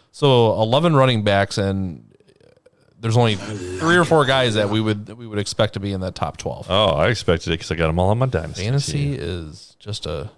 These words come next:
Speaker 1: a cruel mistress.
Speaker 2: <laughs>
Speaker 1: All right, let's talk about, uh, a little waiver action.
Speaker 2: Is Josh Kelly, uh, running back for the Chargers? He's a drop in redraft?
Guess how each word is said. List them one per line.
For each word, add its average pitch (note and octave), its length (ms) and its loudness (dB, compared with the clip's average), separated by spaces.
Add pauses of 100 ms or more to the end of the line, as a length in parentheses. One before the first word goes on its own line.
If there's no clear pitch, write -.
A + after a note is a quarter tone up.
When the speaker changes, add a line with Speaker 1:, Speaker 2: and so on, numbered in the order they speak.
Speaker 1:
a - 80 -16
cruel D3 560 0
mistress. G#2 580 -4
Speaker 2:
<laughs> - 220 0
Speaker 1:
All F#2+ 180 0 (680)
right, A2+ 100 4
let's C3+ 140 2
talk E3 140 2
about, D3 280 6
uh, A#2 280 6
a - 20 2
little A2+ 300 4
waiver G#2 380 2
action. F#2+ 160 2
Speaker 2:
Is G#2 200 2
Josh F#3 300 2
Kelly, D3 500 2
uh, G2+ 220 4
running A2 280 4
back G#2 200 4
for A2 100 2
the G2 80 4
Chargers? G2 320 4
He's G2 160 4
a F#2 60 2
drop G2 300 4
in G2+ 60 -4
redraft? G2 440 2